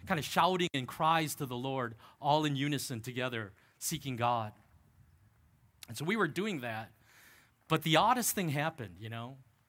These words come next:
Um, as I was praying, instead of English coming out, I began to speak in tongues.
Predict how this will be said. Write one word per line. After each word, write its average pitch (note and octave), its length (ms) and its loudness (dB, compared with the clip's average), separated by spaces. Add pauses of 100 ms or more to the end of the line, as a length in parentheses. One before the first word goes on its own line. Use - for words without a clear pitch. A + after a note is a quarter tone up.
(480)
Um, B2 500 0 (320)
as F#3+ 460 2 (160)
I E3 240 6
was D3 400 2
praying, C#3 720 -4
instead G#3+ 320 0
of E3 180 -2
English F#3 420 2
coming C3 280 -6
out, A2 300 -4 (420)
I D3+ 80 0
began E3+ 260 0
to D#3+ 140 0
speak - 340 -2
in D#3 80 0
tongues. C#3+ 540 -4